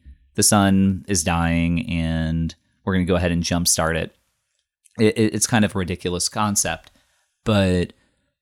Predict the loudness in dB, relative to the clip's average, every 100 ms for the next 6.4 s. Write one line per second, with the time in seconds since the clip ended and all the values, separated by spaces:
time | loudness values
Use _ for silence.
0 | _ -6 0 4 4 2 0 -2 -2 -2
1 | 0 0 0 -2 -4 -4 -2 -2 -2 -2
2 | -2 -2 -4 -4 -8 -2 -2 -2 -6 -4
3 | -2 0 0 0 -2 -2 0 0 0 -2
4 | -2 0 0 -2 _ _ _ _ -4 0
5 | 2 2 0 0 -2 -2 -6 -6 -2 0
6 | 2 0 -2